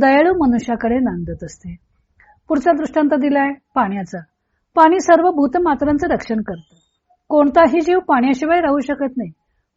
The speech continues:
वृक्षांपासून सर्व जीव मात्र पाणी पितात, तेव्हा पाणी आपला स्वतःचा नाश करून घेते, पण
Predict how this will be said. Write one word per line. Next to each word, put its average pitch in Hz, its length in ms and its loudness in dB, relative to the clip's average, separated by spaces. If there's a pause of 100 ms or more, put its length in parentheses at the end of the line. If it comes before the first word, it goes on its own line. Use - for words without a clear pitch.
वृक्षांपासून 311 840 0 (240)
सर्व 339 460 4
जीव 302 280 0
मात्र 285 340 -2
पाणी 196 280 -6
पितात, 175 340 -16 (420)
तेव्हा 285 180 2
पाणी 285 380 2
आपला 285 340 -4
स्वतःचा 285 560 0
नाश 269 320 0
करून 359 320 -2
घेते, 311 400 -4 (360)
पण 339 200 2